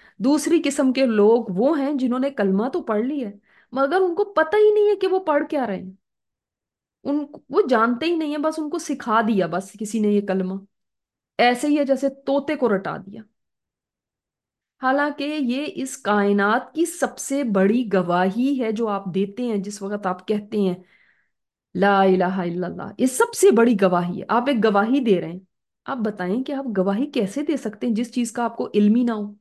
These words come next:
आपको पता ही नहीं है। आपको किसी कोर्ट में गवाही के लिए बुलाया जाए,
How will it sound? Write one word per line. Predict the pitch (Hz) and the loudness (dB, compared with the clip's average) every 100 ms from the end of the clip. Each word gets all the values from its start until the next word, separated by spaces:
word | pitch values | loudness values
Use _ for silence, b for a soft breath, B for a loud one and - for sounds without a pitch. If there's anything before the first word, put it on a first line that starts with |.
| _ _ _ _ b | _ _ _ _ b
आपको | 208 220 269 | 0 0 0
पता | 247 208 247 | 0 0 2
ही | 294 | 2
नहीं | 277 208 190 | 2 0 -2
है। | 190 _ _ - | -8 _ _ -2
आपको | 202 196 202 214 | 2 2 0 -6
किसी | 240 214 226 | -6 -6 -6
कोर्ट | 208 185 202 | 0 0 0
में | 196 196 | -2 -2
गवाही | 190 175 180 214 | -2 -2 -4 -4
के | 214 | -2
लिए | 196 185 | -2 -2
बुलाया | 185 170 202 | -4 -4 -6
जाए, | 208 208 | -4 -4